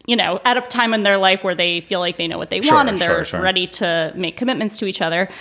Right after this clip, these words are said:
Speaker 1: But I think part of it was also that the pandemic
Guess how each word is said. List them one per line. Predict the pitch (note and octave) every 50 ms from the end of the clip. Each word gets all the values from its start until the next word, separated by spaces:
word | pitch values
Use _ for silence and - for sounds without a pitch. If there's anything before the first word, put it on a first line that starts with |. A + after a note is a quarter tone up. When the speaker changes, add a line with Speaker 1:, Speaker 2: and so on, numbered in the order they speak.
| - - -
Speaker 1:
But | - C4
I | D4 D4+
think | D#4 E4+ E4+ D#4+
part | - C#4 - -
of | -
it | B3+ A#3+
was | C4 D4 C4
also | D4 C4+ B3 - - D4
that | C4+ C#4+ C#4 C#4+ C4+ A3 A3+
the | C4+
pandemic | C4+ - B3+ C4+ B3 B3 A#3+ - G3+ A3 C#4+ B3+ A3 A3+ A#3+ - -